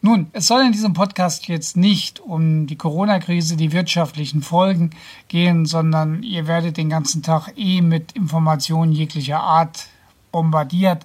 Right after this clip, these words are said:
Ich bin mir sicher, jeder weiß, was zu tun ist. Meine Aufforderung und meine Bitte in die große Podcast-Welt ist, bleibt freundlich und solidarisch miteinander, kümmert euch umeinander,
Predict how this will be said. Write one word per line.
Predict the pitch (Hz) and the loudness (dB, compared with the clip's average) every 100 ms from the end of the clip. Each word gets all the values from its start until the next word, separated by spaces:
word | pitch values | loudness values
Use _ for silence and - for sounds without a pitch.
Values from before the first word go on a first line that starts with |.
| _ _ - - - - - _ _ | _ _ -20 -20 -20 -20 -20 _ _
Ich | 185 | -4
bin | - 233 | 2 4
mir | 233 185 | 4 4
sicher, | 220 208 196 | 2 2 2
jeder | 170 196 196 175 | 0 0 0 2
weiß, | 170 175 180 - | 0 0 -2 -6
was | 156 165 156 - | -2 -2 -2 -8
zu | - - | -8 -6
tun | 190 240 294 | -2 0 -2
ist. | 247 220 - _ _ _ _ _ _ | -8 -6 -8 _ _ _ _ _ _
Meine | 170 170 202 196 - | 0 2 2 0 -2
Aufforderung | 175 165 170 170 165 151 156 160 160 - | -4 -2 0 0 0 -2 0 0 0 -6
und | 196 165 | -10 0
meine | 165 175 185 | 2 4 2
Bitte | 160 165 165 156 151 - _ _ _ _ | 0 -4 -4 -6 -6 -12 _ _ _ _
in | 247 202 | 0 2
die | 185 180 175 165 160 | 4 4 4 0 -4
große | - 160 170 156 156 | -6 -2 -2 -2 -4
Podcast-Welt | - 165 - 151 143 156 151 156 | -4 -6 -4 -4 -4 -6 -6 -6
ist, | 190 151 - _ _ - - - | -8 -12 -12 _ _ -20 -20 -12
bleibt | - 170 160 - | 0 0 0 -2
freundlich | 170 196 233 202 180 | 2 4 2 -2 -2
und | 175 | -2
solidarisch | 175 160 156 165 190 185 | -2 -2 2 2 2 -2
miteinander, | 170 175 170 160 160 165 165 165 - _ _ _ _ | -4 -2 -2 0 -2 0 0 -2 -6 _ _ _ _
kümmert | - 226 233 226 | 2 4 4 2
euch | - 214 190 - | -4 -6 -8 -8
umeinander, | 247 208 202 180 175 185 175 170 | 0 2 2 2 2 0 0 0